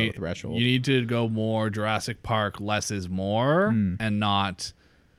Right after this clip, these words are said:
Speaker 1: a lot of other C G stuff from that era.
Speaker 2: Yeah,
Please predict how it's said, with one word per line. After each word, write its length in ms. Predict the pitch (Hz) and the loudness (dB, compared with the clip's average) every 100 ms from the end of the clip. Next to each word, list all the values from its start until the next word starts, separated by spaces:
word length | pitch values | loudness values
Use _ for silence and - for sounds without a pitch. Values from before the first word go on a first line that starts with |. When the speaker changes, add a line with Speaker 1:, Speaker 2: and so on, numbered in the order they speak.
| _ _ _ _ _ _ _ _ - _ _ - | _ _ _ _ _ _ _ _ -20 _ _ -10
Speaker 1:
a 100 | 98 | -4
lot 300 | 104 98 101 | 0 2 2
of 120 | 95 | 0
other 200 | 92 92 90 | -2 -4 -4
C 220 | 107 101 | -2 0
G 320 | 101 95 95 | 0 0 -2
stuff 720 | 85 - 101 90 92 - - - _ _ | -4 -4 -2 -2 -4 -8 -14 -16 _ _
from 140 | - 95 | -6 -4
that 180 | 85 | -6
era. 320 | 82 85 95 - - | -8 -8 -8 -10 -4
Speaker 2:
Yeah, 420 | 110 104 92 98 | 0 2 2 0